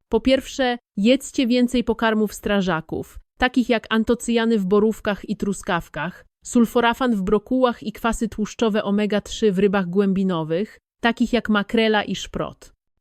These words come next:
To wszystko są potężne, naturalne substancje przeciwzapalne. Po drugie, utrzymujcie umiarkowaną aktywność fizyczną. Zaledwie trzydzieści minut szybkiego marszu dziennie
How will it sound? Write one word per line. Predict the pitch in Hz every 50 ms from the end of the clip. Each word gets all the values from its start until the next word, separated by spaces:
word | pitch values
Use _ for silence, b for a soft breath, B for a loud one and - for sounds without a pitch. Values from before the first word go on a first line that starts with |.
| _ _
To | - 247
wszystko | 247 - - 320 311 - - - 302 262
są | - - 247 240 220
potężne, | 214 240 226 - - 262 269 277 247 233 254 247 240
naturalne | 233 214 214 - 220 208 214 214 220 220 214 208
substancje | - - 233 - - - - 233 214 220 214 214 - 226 208
przeciwzapalne. | - - 208 - - 196 185 180 202 190 - - 175 156 151 156 151 143 - - - - - _ _ _ _ _ _
Po | - 240 220
drugie, | 196 247 277 285 240 233 277 277 285 285 - _
utrzymujcie | - 269 - - - 269 247 254 262 254 247 - 254
umiarkowaną | - 240 233 233 233 226 - - 226 202 226 233 233 226 226 226
aktywność | - 214 - - - - 220 202 214 220 208 - - -
fizyczną. | - - 214 175 175 175 170 - - - - - - - - - - _ _ _ _ _ _ _ - 196
Zaledwie | 226 226 240 262 226 226 262 240
trzydzieści | - - - 233 190 196 254 269 - - - - 214
minut | 208 226 262 269 269 247 - -
szybkiego | - 240 - - - 226 196 214 208
marszu | 208 208 202 196 196 - - 190 180
dziennie | 160 196 247 262 262 269 262 262 262 254